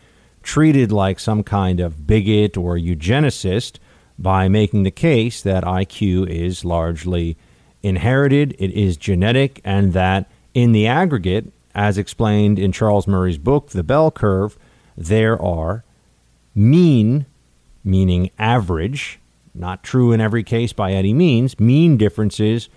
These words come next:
between various races when it comes to I Q. Just to state, by the way, what The Bell Curve is about is to come under suspicion now.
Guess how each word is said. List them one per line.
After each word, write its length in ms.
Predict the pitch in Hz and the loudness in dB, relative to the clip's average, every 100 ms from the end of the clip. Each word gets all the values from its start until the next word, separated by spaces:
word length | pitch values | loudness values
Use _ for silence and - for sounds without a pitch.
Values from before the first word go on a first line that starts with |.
| _ _ _ | _ _ _
between 600 | 110 110 104 104 98 95 92 | -4 -2 0 2 4 2 0
various 580 | 101 104 104 101 95 | 0 2 2 0 0
races 420 | 135 185 175 101 92 | 0 2 0 -2 -2
when 140 | 95 | -4
it 100 | 104 | -4
comes 240 | 95 90 - | -4 -6 -6
to 160 | 90 | -6
I 220 | 87 82 | -4 -4
Q. 400 | 87 - 101 73 - _ _ _ _ _ _ _ - | -6 -2 -2 -2 -12 _ _ _ _ _ _ _ -8
Just 340 | 147 208 - | 0 0 0
to 100 | - | -4
state, 540 | 135 - 135 127 131 - | -4 -2 0 2 0 -2
by 240 | 131 131 | 0 0
the 120 | 139 | 0
way, 340 | 143 143 143 147 | 0 0 0 -2
what 260 | 107 123 | 0 0
The 80 | - | 0
Bell 260 | 87 104 107 | 0 2 0
Curve 360 | - 110 98 | 0 -2 0
is 160 | 95 85 | -2 -4
about 460 | 78 98 113 160 - _ _ _ | -4 0 0 0 -4 _ _ _
is 140 | 120 104 | -6 -4
to 100 | 117 | -2
come 220 | 123 117 | 0 2
under 240 | 110 101 | 2 0
suspicion 580 | - 95 - 95 - 87 | -4 -8 -2 -4 -4 -8
now. 280 | 85 - | -8 -10